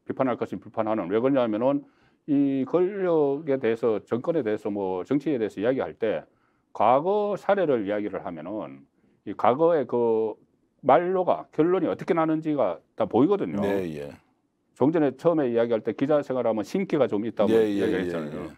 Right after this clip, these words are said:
Speaker 1: 지금 저도 이거 보면 어느 또, 어느 정도 보여요. 지금 윤석열 정부가 어떻게 좀 갈 것인지.
Speaker 2: 그 말로
Speaker 1: 어떻게 간다고
Speaker 2: 어떻게
Speaker 1: 말씀을
Speaker 2: 보여요?
Speaker 1: 드리기는 그렇지만은
Speaker 2: <laughs>
Speaker 1: 가다가 잘 갈 수도 있는 거고
Speaker 2: 예.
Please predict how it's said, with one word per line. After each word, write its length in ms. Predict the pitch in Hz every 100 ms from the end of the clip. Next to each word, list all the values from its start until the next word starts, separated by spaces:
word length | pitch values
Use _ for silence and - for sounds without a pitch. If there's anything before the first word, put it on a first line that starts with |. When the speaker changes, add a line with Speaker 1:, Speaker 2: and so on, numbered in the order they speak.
| _ _ _
Speaker 1:
지금 160 | - 165
저도 360 | 196 247 175 160
이거 180 | 156
보면 220 | 147 160 160
어느 180 | 233 226
또, 100 | 160 135 - _ _ _
어느 340 | - 226 190 151 _
정도 260 | - 143
보여요. 380 | 123 120 208 202
지금 220 | - 110
윤석열 340 | 104 123 165 160
정부가 380 | 143 143 131 98
어떻게 520 | 113 113 - 151 113
좀 160 | 113 110
갈 120 | 98
것인지. 360 | 98 - 95 76 82 90 71 - _
Speaker 2:
그 80 | -
말로 180 | 98 120
Speaker 1:
어떻게 80 | 117
간다고 160 | 147 156
Speaker 2:
어떻게 40 | 120
Speaker 1:
말씀을 340 | 123 165 160
Speaker 2:
보여요? 20 | 123
Speaker 1:
드리기는 320 | 127 120 113
그렇지만은 640 | 104 110 - 110 85 87 82
Speaker 2:
<laughs> 560 | 240 196 208 - - 131
Speaker 1:
가다가 280 | 160 185
잘 200 | - 151
갈 120 | 160 208
수도 180 | 214
있는 180 | 120 113
거고 480 | 156 135 82 95 73
Speaker 2:
예. 180 | 80 67